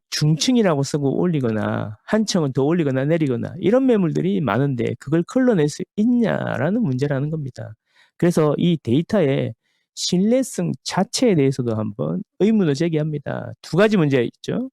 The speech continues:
시계열이 너무 짧다. 그다음에 데이터의 신뢰성에 대해서도 한번 알아봐야 된다.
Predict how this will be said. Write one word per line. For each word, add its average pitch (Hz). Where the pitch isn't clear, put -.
시계열이 185
너무 131
짧다. -
그다음에 135
데이터의 143
신뢰성에 180
대해서도 117
한번 147
알아봐야 160
된다. 107